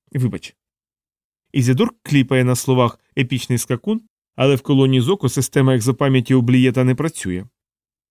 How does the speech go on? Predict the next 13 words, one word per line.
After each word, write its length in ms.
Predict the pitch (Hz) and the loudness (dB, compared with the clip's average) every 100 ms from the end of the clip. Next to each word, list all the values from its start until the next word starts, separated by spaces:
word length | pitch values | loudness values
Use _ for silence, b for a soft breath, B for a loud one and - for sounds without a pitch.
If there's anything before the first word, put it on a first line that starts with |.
| - | -14
"Сподіваюся, 580 | - 226 214 240 220 | -4 -2 0 0 0
це 140 | 180 214 | 0 0
лише 220 | 202 196 | 0 0
метафора". 520 | 147 123 110 113 107 - _ _ _ _ _ _ _ _ _ | -2 -4 -6 -8 -10 -14 _ _ _ _ _ _ _ _ _
"Тож, 440 | - 120 113 - - | 0 2 2 -2 -8
е, 280 | - 117 117 | -4 0 0
не 120 | 117 | 0
підкажеш, 500 | 117 117 160 170 127 | 0 -2 -2 0 0
де 120 | 101 117 | 0 -2
знайти 300 | 117 110 117 | 0 -2 -4
піксель?" 380 | 101 - - - _ _ _ - | -6 -10 -12 -14 _ _ _ -2
"Ні". 220 | 202 208 - _ _ _ _ | 0 0 -4 _ _ _ _
"Чому?" 480 | - 127 110 104 | -2 0 0 -4